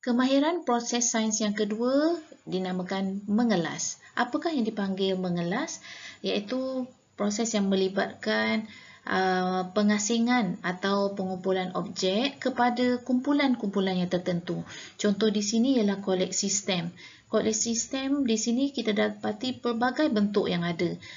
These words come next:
Jadi, dikelaskan mengikut dua bentuk, iaitu bentuk segitiga dan bentuk segi empat.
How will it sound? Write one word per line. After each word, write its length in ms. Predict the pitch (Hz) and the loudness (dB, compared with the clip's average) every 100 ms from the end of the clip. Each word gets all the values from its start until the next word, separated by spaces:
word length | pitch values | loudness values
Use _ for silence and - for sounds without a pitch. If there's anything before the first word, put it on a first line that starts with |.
| - | -8
Jadi, 560 | 180 175 190 214 254 277 | -2 0 2 2 2 2
dikelaskan 1040 | 208 185 185 185 185 - 220 240 277 302 | 0 0 0 0 -2 -2 0 0 0 0
mengikut 640 | 220 208 208 - 226 233 226 - | 4 4 4 0 -2 -2 -6 -4
dua 240 | 262 277 | 2 2
bentuk, 480 | 208 202 196 175 - _ | 2 0 0 -2 -2 _
iaitu 480 | - 151 - 208 294 320 - - | -6 -4 -4 -2 -2 -6 -10 -10
bentuk 240 | 175 170 - | -4 -4 -2
segitiga 720 | 170 170 175 170 190 220 302 349 - - - | -4 -4 -4 0 2 2 2 -2 -12 -14 -4
dan 240 | 262 254 | 0 2
bentuk 320 | 285 311 - 196 | 2 2 0 -2
segi 240 | 180 180 | 0 0
empat. 480 | 175 - 175 - | 0 -2 -6 -8